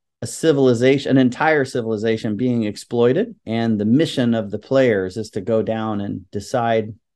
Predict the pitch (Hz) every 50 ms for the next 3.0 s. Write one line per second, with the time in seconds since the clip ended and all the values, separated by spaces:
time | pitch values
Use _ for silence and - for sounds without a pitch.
0 | _ - 117 117 135 131 135 151 156 156 180 233 - - - - - 98 98 -
1 | - - 104 - 196 220 196 - - - 120 - - 90 98 - - - _ -
2 | 151 160 170 175 - - _ _ - 113 110 117 113 - - 120 113 110 110 107